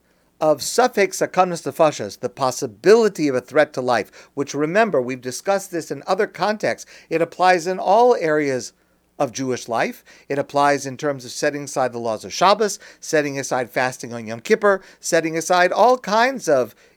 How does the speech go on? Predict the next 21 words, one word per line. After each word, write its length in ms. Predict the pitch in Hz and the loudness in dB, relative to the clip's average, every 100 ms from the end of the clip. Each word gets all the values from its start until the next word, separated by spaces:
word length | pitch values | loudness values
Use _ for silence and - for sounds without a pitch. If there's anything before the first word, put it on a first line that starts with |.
| - | -10
uh, 240 | 131 120 117 | -6 -6 -6
uh, 500 | 123 113 101 - - - | -8 -8 -8 -10 -14 -12
sins 600 | 131 165 160 233 269 - _ _ _ | -4 2 2 0 -10 -16 _ _ _
when 240 | - 151 135 | -2 0 0
necessary. 680 | 127 - 135 139 131 196 - _ _ _ _ _ _ _ _ _ _ _ _ - | -4 -6 -6 -2 -2 -2 -8 _ _ _ _ _ _ _ _ _ _ _ _ -14
The 220 | 123 139 | -4 -4
central 760 | - - 220 269 311 - 202 | -2 0 4 4 2 2 2
question 680 | - - 175 214 - 160 139 | 2 2 2 2 0 -4 -2
that 120 | 123 127 | -4 -4
we 200 | 127 127 | -4 -6
must 640 | 123 135 196 240 - - _ - | -6 2 2 2 -4 -16 _ -10
clarify 800 | - 175 269 320 - 123 110 104 | 2 4 4 2 0 0 0 -4
is, 420 | 120 110 117 139 _ - _ - | -6 -4 -4 -8 _ -20 _ -16
what 420 | 110 165 240 - | 0 0 0 -6
kind 400 | - 185 185 165 | -4 -2 -2 -2
of 160 | 143 | -4
possibility 880 | - 143 127 131 107 156 185 143 123 | -4 -6 -4 -8 -4 -4 -2 -6 -6
are 80 | 117 | -6
we 100 | 139 | -8
talking 460 | 147 220 254 285 254 | -10 -12 -12 -14 -14
about? 300 | 156 - | -14 -16